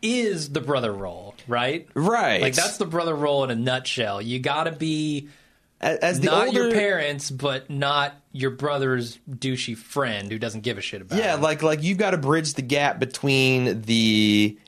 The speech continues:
Speaker 2: anti-drug ads that are made by seventy-year-old white dudes that teenagers make fun of
Speaker 1: Yeah, yeah.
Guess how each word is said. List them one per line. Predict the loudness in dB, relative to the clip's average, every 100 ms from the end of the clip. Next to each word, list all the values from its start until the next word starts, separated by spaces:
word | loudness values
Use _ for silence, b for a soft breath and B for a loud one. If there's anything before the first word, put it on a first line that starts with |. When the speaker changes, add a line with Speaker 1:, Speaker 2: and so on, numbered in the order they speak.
| 0
Speaker 2:
anti-drug | 2 2 4 4 4 4 4 4
ads | 4 4 4 2 -2 -8 -2
that | 2
are | 4
made | 4 4
by | 4 4 4 2
seventy-year-old | 0 0 0 2 2 4 4 4
white | 4 4 2
dudes | 2 2 2 0 0
that | 0 0 0
teenagers | 0 4 4 4 2
make | 0 0
fun | 2 2
of | 2 0 0 -2 -2
Speaker 1:
Yeah, | -4 -2
yeah. | -4 -6